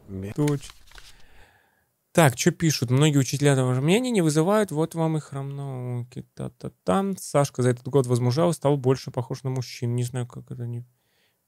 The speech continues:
Speaker 2: я это приметил. Пару раз он поднимался до квартиры, звонил в дверь, не смогла отказать. Гуляли в парке строителей. Попа-
Speaker 1: Бедная девочка.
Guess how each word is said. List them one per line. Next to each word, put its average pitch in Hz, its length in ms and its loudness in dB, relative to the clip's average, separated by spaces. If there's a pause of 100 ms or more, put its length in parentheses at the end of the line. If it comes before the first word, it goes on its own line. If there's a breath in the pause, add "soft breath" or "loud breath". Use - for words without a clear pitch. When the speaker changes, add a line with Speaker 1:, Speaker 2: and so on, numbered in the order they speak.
(240)
Speaker 2:
я 123 160 -4
это 120 100 -8
приметил. 165 540 0
Пару 127 240 2
раз 131 240 -4
он 123 180 -8
поднимался 127 380 -10
до 120 80 -6
квартиры, 156 340 -2
звонил 127 280 -4
в 117 40 -6
дверь, 147 220 -2
не 135 60 -6
смогла 127 420 -4
отказать. 127 420 -10
Гуляли 131 480 -2
в 123 100 -6
парке 123 340 -4
строителей. 160 600 -8
Попа- 139 380 -12 (2250)
Speaker 1:
Бедная 110 500 -14
девочка. - 520 -18